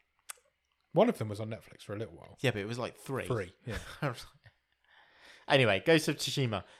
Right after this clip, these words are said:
Speaker 2: set in so, uh, twelve seventy-four, uh, and it's, it's about a samurai warrior, isn't it?
Speaker 1: Yeah.
Speaker 2: Sort of seeking revenge and
Speaker 1: Yeah.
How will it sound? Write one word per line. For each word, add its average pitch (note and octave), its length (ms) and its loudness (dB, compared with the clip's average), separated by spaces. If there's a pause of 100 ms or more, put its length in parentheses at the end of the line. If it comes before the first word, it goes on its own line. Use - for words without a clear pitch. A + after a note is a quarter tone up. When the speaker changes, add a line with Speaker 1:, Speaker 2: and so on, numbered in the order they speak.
Speaker 2:
set A2+ 260 2
in G#2+ 80 -2
so, C3+ 140 0
uh, B2+ 280 -2
twelve E3 320 6
seventy-four, B2+ 680 6 (480)
uh, G#2+ 340 0
and A2 420 -6 (640)
it's, - 180 -8
it's D#3 140 -4
about F#3+ 200 8
a C3 40 4
samurai C#3 500 6
warrior, A#2 400 8
isn't A#2 220 -2
it? F2+ 80 0
Speaker 1:
Yeah. - 100 2
Speaker 2:
Sort A2+ 220 -6
of G2 200 -8 (120)
seeking A2 420 -8
revenge G2+ 480 -6
and G2 320 -12 (560)
Speaker 1:
Yeah. F2 120 -10